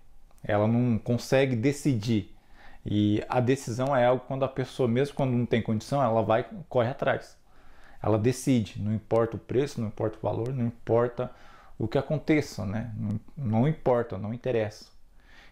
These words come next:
Então, decisão é todo ato a qual eu me locomovo, diferente do estado de permanecer na mesma de uma condição. Você tá me entendendo? Vou te dar mais exemplos. Eu não tenho condição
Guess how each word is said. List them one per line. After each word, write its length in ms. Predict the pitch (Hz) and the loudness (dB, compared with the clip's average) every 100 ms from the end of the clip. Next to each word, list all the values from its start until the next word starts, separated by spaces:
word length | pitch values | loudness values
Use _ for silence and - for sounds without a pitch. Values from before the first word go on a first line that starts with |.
| - | -4
Então, 240 | 107 107 | 0 2
decisão 580 | 123 151 139 110 135 139 - - - - | 2 2 2 2 2 0 -6 -20 -20 -10
é 280 | 113 104 104 | 0 2 2
todo 440 | - 147 170 139 | 2 2 4 4
ato 300 | 113 135 - | 4 2 -2
a 100 | 123 | -8
qual 420 | 107 - 110 - | -8 0 0 0
eu 140 | 165 120 | 0 0
me 280 | 117 139 - | 0 -2 -4
locomovo, 600 | 117 113 143 123 113 98 - - - - - - - - | 0 0 2 2 2 2 -4 -16 -18 -20 -20 -20 -20 -10
diferente 580 | 104 - 107 104 120 - | -10 -2 0 2 0 0
do 100 | 113 | 0
estado 640 | 107 - 107 104 117 131 - - - | 0 0 2 2 0 -4 -14 -16 -16
de 100 | 107 | -10
permanecer 560 | - 107 110 104 - 101 | -4 -2 -2 -4 -2 0
na 160 | 110 | 0
mesma 540 | 120 104 107 131 135 143 - - - | 2 2 2 2 -4 -8 -14 -16 -6
de 100 | 107 | 0
uma 120 | 117 | 2
condição. 640 | - 123 127 - 127 101 - - - - - - | 2 2 0 -2 -2 -2 -6 -18 -20 -20 -14 -8
Você 220 | 104 110 | -4 0
tá 120 | 120 | 2
me 80 | 110 | 0
entendendo? 460 | 101 101 117 127 131 - - - - - - - - | 0 0 2 0 -4 -16 -20 -20 -20 -20 -20 -12 -4
Vou 100 | - | 0
te 120 | 123 | 2
dar 120 | 123 | 2
mais 200 | 127 127 | 2 0
exemplos. 640 | 131 123 123 110 - - - - - - - - - - | 0 -2 -2 -6 -16 -20 -20 -20 -20 -20 -20 -20 -8 0
Eu 140 | 120 | 2
não 80 | 147 | 2
tenho 240 | 143 143 | 0 -2
condição 640 | - 139 120 - 123 135 | 0 0 0 0 0 0